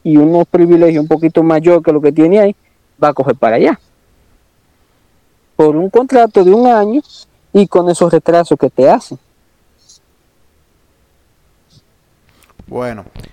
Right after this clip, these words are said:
Speaker 2: entonces, eh, esta, esta, esta, esta medida, ¿no? De la, de la lectura de la Biblia vino dentro de lo que es un programa nacional de la pro-, de promoción del libro y la lectura.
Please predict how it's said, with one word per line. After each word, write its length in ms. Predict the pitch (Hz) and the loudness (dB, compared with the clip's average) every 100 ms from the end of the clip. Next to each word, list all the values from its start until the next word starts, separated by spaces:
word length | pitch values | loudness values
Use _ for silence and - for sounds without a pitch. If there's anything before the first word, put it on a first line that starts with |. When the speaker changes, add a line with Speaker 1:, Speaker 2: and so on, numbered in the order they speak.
| - | -18
Speaker 2:
entonces, 720 | 135 143 208 226 262 240 - | -14 -6 -6 -4 -6 -6 -10
eh, 600 | 165 180 175 165 147 123 107 - - - _ _ - - - - - - | -8 -6 -4 -6 -10 -12 -18 -14 -14 -14 _ _ -20 -20 -20 -20 -20 -16
esta, 560 | 175 _ 226 233 202 | -16 _ -10 -8 -8
esta, 420 | 185 - 226 220 - - | -10 -6 -6 -6 -10 -16
esta, 300 | 175 220 208 | -8 -4 -4
esta 240 | 160 185 | -4 -6
medida, 500 | 220 185 156 151 131 | -6 -6 -6 -6 -8
¿no? 240 | 127 135 170 | -8 -8 -6
De 340 | 147 127 120 | -6 -8 -12
la, 340 | 117 117 104 _ _ _ _ _ _ _ - _ _ _ | -12 -12 -14 _ _ _ _ _ _ _ -20 _ _ _
de 100 | 139 | -4
la 100 | 147 | -2
lectura 300 | 143 143 185 | -2 -4 -2
de 100 | 190 | -2
la 100 | 185 | 0
Biblia 380 | 170 156 135 131 120 135 | -2 -4 -6 -8 -10 -8
vino 360 | 170 196 202 | -4 -2 -2
dentro 380 | 175 165 147 151 | -2 -6 -6 -6
de 100 | 147 | -4
lo 180 | 147 143 | -4 -6
que 280 | 143 139 156 | -10 -12 -12
es 180 | 175 - | -14 -20
un 160 | 165 | -14
programa 480 | 185 180 160 175 185 | -8 -6 -4 -4 -4
nacional 420 | 170 - 156 170 | -6 -8 -10 -10
de 80 | 170 | -6
la 160 | 151 139 | -6 -4
pro-, 180 | 147 135 | -8 -8
de 120 | 139 | -10
promoción 460 | 147 135 135 160 | -8 -8 -10 -10
del 180 | 196 170 | -8 -6
libro 180 | 160 196 | -4 -4
y 40 | 180 | -2
la 140 | 170 | -4
lectura. 540 | 127 - 139 127 101 | -4 -10 -10 -10 -12